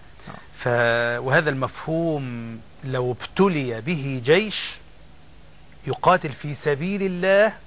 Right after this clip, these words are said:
Speaker 2: فهذا طعن في توكله.
Speaker 1: يا سبحان الله.
Speaker 2: والتوكل على الله عز وجل في غزوات المسلمين هو السبب الأعظم للنصر.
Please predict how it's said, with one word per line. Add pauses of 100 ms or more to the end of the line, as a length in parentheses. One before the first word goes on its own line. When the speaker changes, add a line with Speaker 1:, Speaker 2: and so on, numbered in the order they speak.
(760)
Speaker 2:
فهذا
طعن
في
توكله. (640)
Speaker 1:
يا
سبحان
الله. (320)
Speaker 2:
والتوكل
على
الله
عز
وجل
في
غزوات
المسلمين
هو
السبب
الأعظم
للنصر.